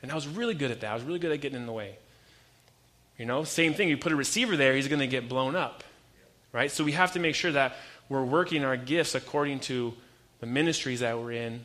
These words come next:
and where God wants us, right? So in church, for instance, you know, I love evangelism. I love to do that. But if you were to take Josh here and put him in charge of the finances, we might be in some trouble. Just saying, you know.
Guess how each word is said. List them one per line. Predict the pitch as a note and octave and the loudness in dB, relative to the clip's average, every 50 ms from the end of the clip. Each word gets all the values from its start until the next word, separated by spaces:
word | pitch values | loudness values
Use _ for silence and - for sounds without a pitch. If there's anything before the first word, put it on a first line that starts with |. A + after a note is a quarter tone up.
| - - - | -16 -16 -12
and | B2+ B2+ | -8 -4
where | C3 C3 B2 | -2 -2 -2
God | A#2+ B2+ B2 B2 A#2+ A2+ | -2 0 -2 0 -2 -2
wants | A#2 C3+ D#3 D3+ - - | -2 -4 -4 -4 -6 -8
us, | G#2+ G#2 G2+ - - | -10 -8 -10 -10 -6
right? | A2 A2 B2 E3+ - - - - - - - - - | -4 -4 -4 -4 -6 -14 -20 -20 -20 -20 -20 -20 -16
So | - - - E3 D#3+ | -12 0 4 4 4
in | D3+ D3 | 4 4
church, | C#3 - G#3+ G#3+ F3+ D#3+ - - | 4 6 6 6 6 6 2 0
for | - D3+ D3+ | 0 0 0
instance, | D3+ C#3+ D#3 D3 C3+ A#2+ - - - - | 0 0 0 -2 -2 -2 -6 -6 -8 -6
you | B2 | -4
know, | A#2+ B2 B2 | -4 -2 2
I | A#2+ C#3 C#3+ | 4 4 4
love | B2+ B2+ C#3 C#3+ C#3+ | 6 4 4 4 2
evangelism. | C3+ B2+ B2 A#2+ A#2 A2 A2+ A2+ A2+ A2+ A#2+ C3 E3 E3 - - - - - _ - | 0 0 0 0 0 -2 -2 -4 -4 -4 -4 -6 -6 -8 -12 -18 -20 -20 -20 _ -12
I | A2+ | -8
love | A2 A#2 A#2+ B2 | -6 -6 -6 -6
to | B2+ | -8
do | B2+ C3+ F3 G3+ D#3+ | -8 -6 -6 -4 -4
that. | A#2 G#2 G#2 - - - - - - - | -6 -8 -8 -12 -18 -20 -20 -20 -18 -12
But | - A#2 | -10 -10
if | B2+ | -6
you | D3+ | -2
were | F#3 E3+ | -2 -2
to | D3 | -2
take | - - D3+ C3+ A#2+ A2+ | -4 -4 -4 -4 -4 -4
Josh | B2+ D3+ F3+ G3 F#3 - - | -4 -2 -2 -2 -2 -6 -6
here | A#2 G#2+ A2 A2+ - - - - - | -6 -8 -8 -8 -10 -16 -20 -14 -12
and | A#2 A#2+ | -12 -4
put | - D3+ | -4 -2
him | D3+ C#3 | -2 -2
in | B2+ | -2
charge | B2 - C#3+ C3+ B2 | -2 0 0 0 0
of | A#2+ | -2
the | G#2+ G#2 | -6 -4
finances, | - - F3 F#3 E3 C3 A#2 A2+ A2 - A#2 A#2 A2+ - | -2 -2 0 0 0 0 -2 -2 -4 -6 -8 -8 -8 -10
we | D3 E3 | -10 -10
might | F3 F3+ F#3 F3 | -10 -10 -10 -10
be | F3 E3+ E3+ | -12 -12 -12
in | F3 E3+ | -12 -12
some | - - D#3 | -12 -12 -12
trouble. | D3 - F#3+ E3+ C#3 A#2 G#2+ G#2 - - - - - - | -8 -6 -4 -4 -4 -6 -10 -12 -16 -20 -20 -20 -12 -6
Just | - D3+ - - | -6 -4 -2 2
saying, | - F3+ E3+ C#3+ B2+ A#2+ | 4 4 4 4 2 0
you | A#2 | 0
know. | A#2+ B2 B2+ | 2 0 0